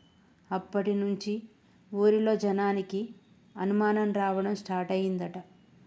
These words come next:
ఆ ఊరిలో జరిగే వింత వింత పనులు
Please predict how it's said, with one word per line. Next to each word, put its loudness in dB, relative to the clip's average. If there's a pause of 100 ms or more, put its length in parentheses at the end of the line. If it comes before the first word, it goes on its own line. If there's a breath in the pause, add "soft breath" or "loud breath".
(300 soft breath)
ఆ 2
ఊరిలో 2
జరిగే 2
వింత -2
వింత -2
పనులు -2